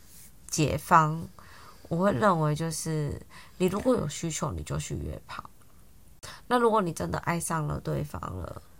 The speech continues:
我也就只能就这样讲了，你如果要离开，那我也接受。那你如果要留下来，他就要跟我签合约。我觉得最重要的是，我觉得我没有被剥夺感，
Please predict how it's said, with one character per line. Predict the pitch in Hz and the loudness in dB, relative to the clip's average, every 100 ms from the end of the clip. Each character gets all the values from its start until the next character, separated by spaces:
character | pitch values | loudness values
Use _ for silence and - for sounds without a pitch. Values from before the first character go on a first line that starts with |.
| - | -4
我 | 220 | 0
也 | 196 | 2
就 | 190 185 - | 2 0 -4
只 | 143 | -6
能 | 143 - 78 - - - - - | -4 -6 -8 -10 -12 -20 -20 -10
就 | 180 | -4
这 | 180 | 0
样 | 170 151 | 0 0
讲 | - | -4
了， | - - - - - - | -8 -12 -16 -20 -20 -6
你 | 160 170 | 0 4
如 | 190 | 8
果 | |
要 | 180 | 8
离 | 180 156 | 6 0
开， | - 160 147 139 - | -2 -2 -2 -2 -4
那 | 156 | -2
我 | 147 - | -2 -6
也 | - | -8
接 | - - - | -12 -10 -6
受。 | - - - - - | -4 -6 -12 -20 -8
那 | - 269 | 2 4
你 | 254 185 | 4 0
如 | 180 | 0
果 | 180 | 8
要 | 160 156 | 8 8
留 | 147 156 | 4 -2
下 | - 147 | -2 -2
来， | - - - - - | -2 -8 -14 -20 -14
他 | - 220 | -6 -4
就 | 196 | -2
要 | 180 | -2
跟 | 170 | -2
我 | 160 | -4
签 | - - 147 | -4 -4 -4
合 | 151 - - | -6 -10 -12
约。 | - - - - - - - - - - - - - | -14 -12 -16 -18 -20 -20 -20 -20 -20 -18 -18 -18 -6
我 | - 185 | 0 4
觉 | 233 | 6
得 | |
最 | 240 226 | 6 6
重 | 214 | 8
要 | 202 170 | 8 8
的 | |
是， | 165 190 | 4 0
我 | 165 | 0
觉 | 147 151 | 0 0
得 | 165 | 2
我 | 147 | 2
没 | 143 | 2
有 | 156 | 2
被 | 143 147 | 2 0
剥 | 143 139 | 0 0
夺 | 143 - | 0 -4
感， | - - | -6 -6